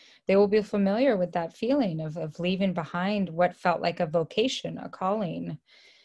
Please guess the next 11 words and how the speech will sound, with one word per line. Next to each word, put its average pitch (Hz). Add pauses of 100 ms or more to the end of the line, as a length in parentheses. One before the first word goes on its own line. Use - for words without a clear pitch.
(240)
But 262
then 277
I 269
do 277
think 285
most 247
people 233
that 185
I 175
talk 180
to 330